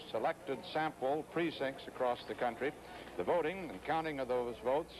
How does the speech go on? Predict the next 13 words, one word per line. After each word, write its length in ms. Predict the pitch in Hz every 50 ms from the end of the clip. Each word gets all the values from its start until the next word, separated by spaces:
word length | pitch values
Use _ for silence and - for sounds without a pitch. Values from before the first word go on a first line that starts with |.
| -
is 200 | - 107 104 101 - - -
far 240 | 135 147 170 156 143 -
from 160 | - 120 117
over, 320 | 117 113 110 104 135 151 151 - - - -
uh, 220 | 110 107 104 98 92
across 260 | - 127 127 135 135 - - -
the 240 | 113 110 107 104 101 - -
United 300 | 107 117 120 120 117 107
States 280 | - - 127 123 123 117 -
as 80 | 107 104
a 60 | 107
whole. 360 | 113 151 170 170 175 190 190 - - - - - - - - -
State 260 | - 127 131 139